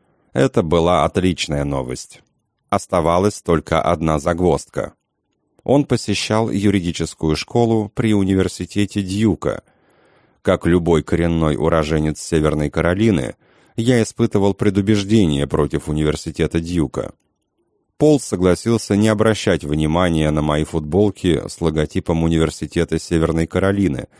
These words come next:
которые я носил почти ежедневно. Я же пообещал, что если он разберётся во всём этом бардаке, я в будущем сезоне буду носить только футболки с логотипом баскетбольной команды Дьюка.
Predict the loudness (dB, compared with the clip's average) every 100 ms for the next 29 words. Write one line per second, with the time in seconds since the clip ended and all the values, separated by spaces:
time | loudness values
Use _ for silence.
0 | _ _ -2 0 0 2 2 2 0 -2
1 | -4 -4 -2 -2 -4 -6 -4 -4 -2 -2
2 | -2 -2 -4 -6 -8 _ _ _ _ _
3 | _ _ _ -2 2 4 2 0 2 2
4 | 2 0 0 -2 -2 -2 -4 2 2 4
5 | 2 2 2 2 0 0 0 2 2 0
6 | 0 0 0 -2 0 0 -2 -2 -2 -2
7 | 0 -2 0 0 -2 -4 _ _ _ -4
8 | 2 2 2 2 2 2 2 -2 -2 -4
9 | 0 2 2 2 0 -4 0 2 4 4
10 | 2 -2 -6 -6 0 2 2 0 -2 -4
11 | -2 0 0 0 -4 -2 0 0 0 -2
12 | -4 -2 -2 -2 -2 0 0 2 2 2
13 | 0 0 0 -2 -4 -6 -4 -6 -6 -10